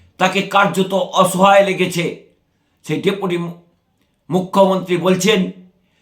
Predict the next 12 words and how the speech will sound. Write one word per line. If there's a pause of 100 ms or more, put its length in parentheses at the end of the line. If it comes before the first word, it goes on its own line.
(120)
যে
পুলিশ
নাকি
কাজ
করছে
না, (720)
এসপি
নাকি
কাজ
করছে
না, (680)
তার